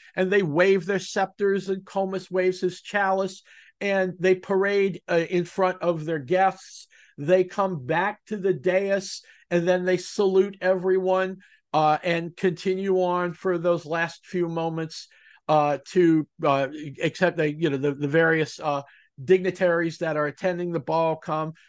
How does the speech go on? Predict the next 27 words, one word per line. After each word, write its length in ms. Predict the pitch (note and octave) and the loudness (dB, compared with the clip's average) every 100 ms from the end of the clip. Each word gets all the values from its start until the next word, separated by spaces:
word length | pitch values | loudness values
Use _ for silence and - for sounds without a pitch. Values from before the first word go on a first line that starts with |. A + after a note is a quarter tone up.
| _ | _
and 280 | D#3 D#3 D3 | -6 -6 -4
bow 260 | D#3+ E3 E3+ | -2 0 0
before 420 | E3 D#3 E3 D#3 | -2 -4 -2 0
the 140 | D3+ | -2
four, 500 | D#3 - E3 D#3+ D#3 - - | -6 -2 0 0 0 -6 -4
uh, 180 | C#3 C3 | -4 -2
monarchs 720 | D3 D#3+ E3 D#3+ D#3 - - - - _ - | 0 0 2 0 -2 -6 -18 -20 -20 _ -2
and 360 | E3 D#3 D#3 | 0 0 -4
present 420 | - E3+ C3+ D#3+ D#3 | 0 0 0 -4 -4
themselves 760 | D3+ - E3 C#3+ C#3+ C#3 - - | -8 -4 0 0 0 -6 -14 -6
and 240 | D3+ D3 | -6 -4
that 200 | D3+ D3+ | -4 -6
kind 220 | - C#3+ C3+ | -8 -10 -10
of 100 | B2 | -12
thing. 280 | C3 A2 - - _ - | -12 -12 -20 -20 _ 0
When 220 | E3+ E3+ | 0 2
the 80 | E3 | 0
ball 400 | F3+ F#3+ G3 G3 | 2 4 4 4
is 160 | E3 | 2
over, 500 | G3 G#3+ A3 A#3 A#3 _ _ _ | 0 -2 0 -2 -2 _ _ _
Carnival 560 | - G3 G3+ F#3 G3+ F#3 | -6 -4 -2 0 2 2
is 120 | - | 0
formally 1000 | - - G#3 G3+ G#3 G#3 G3 F#3+ F#3 F3+ _ _ _ _ _ _ _ - | -10 -8 -4 -2 -4 -4 -2 -2 -4 -10 _ _ _ _ _ _ _ 2
over 580 | G3+ A3 F3+ G3+ F#3 F3 | 6 6 4 4 2 0
for 320 | - G#3+ G3 | -6 -2 0
the 160 | F#3 F#3 | 0 -2
year. 680 | F#3 F3 F3+ A3+ G3+ C#3+ - | -6 -8 -6 -2 0 -2 -4